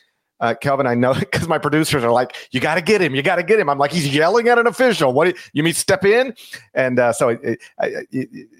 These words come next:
it takes a little longer than normal. You gotta talk. So I said, "Kelvin, um, it, it, uh, obviously you, you seem upset with something that happened in the final seconds there.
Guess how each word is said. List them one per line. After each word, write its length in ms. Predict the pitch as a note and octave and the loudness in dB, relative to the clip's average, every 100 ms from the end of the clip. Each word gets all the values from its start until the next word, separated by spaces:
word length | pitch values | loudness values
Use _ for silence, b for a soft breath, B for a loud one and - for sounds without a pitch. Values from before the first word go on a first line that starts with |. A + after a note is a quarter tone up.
| C3+ | -20
it 180 | C#3 - | -20 -8
takes 200 | F#3+ G#3 | -6 -2
a 40 | G3 | 2
little 140 | F3 | 4
longer 280 | D#3 D3+ D3 | 4 4 2
than 100 | B2+ | 2
normal. 220 | B2+ C3 | 2 2
You 100 | B2 | 2
gotta 180 | B2 A#2 | 2 2
talk. 240 | - A2 - _ | 2 -2 -2 _
So 120 | A#2+ | -4
I 20 | |
said, 160 | A2 A#2+ | -2 0
"Kelvin, 260 | E3+ D#3 | 0 0
um, 260 | C3+ A#2 G2+ _ _ _ _ _ _ | 0 0 -4 _ _ _ _ _ _
it, 260 | C3+ A#2+ - - | 0 0 -4 -6
it, 400 | A#2 G#2 A2+ A2 | -6 -6 -10 -8
uh, 120 | A2 - | -8 -2
obviously 480 | C3+ C3+ C3+ - C#3+ | -2 0 -2 0 0
you, 280 | B2+ A#2 A2+ | 0 0 -2
you 260 | B2+ A#2+ A2 - | -6 -6 -6 -8
seem 300 | - - C3 B2+ | -10 -6 -2 0
upset 520 | C3 - C#3 B2+ - | -2 0 2 2 2
with 160 | A#2 | -2
something 360 | - D3+ C3 B2+ | 0 -2 -2 -2
that 80 | A2 | -2
happened 320 | B2+ A#2+ B2 | -2 -2 -2
in 60 | A2 | -2
the 60 | |
final 300 | - A#2+ A2+ | -2 0 0
seconds 420 | - C#3 C3+ C3 | -2 -2 -2 -4
there. 280 | - C3+ B2+ | 0 2 2